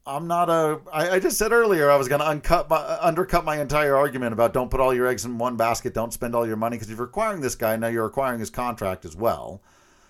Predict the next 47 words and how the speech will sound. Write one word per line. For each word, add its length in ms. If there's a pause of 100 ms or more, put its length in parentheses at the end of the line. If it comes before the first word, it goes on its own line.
(400)
Uh, 180
you're 120
sending 320
out 120
all 140
these 160
guys 260
who 80
are 60
making 260
no 140
money. 260
That's 200
part 360
of 180
the 80
deal. 200
That's 180
already 320
included 500
in 80
these 200
values. 600 (1600)
But 160
here, 140
let 140
me 80
just 160
read 180
off 180
the 80
war 400
totals 560
for, 640 (760)
uh, 260
Luis 320
Castillo 540
going 260
back 260
to 100
his 120
days 300
in 60
Cincinnati, 680
starting 460
at, 280
uh, 220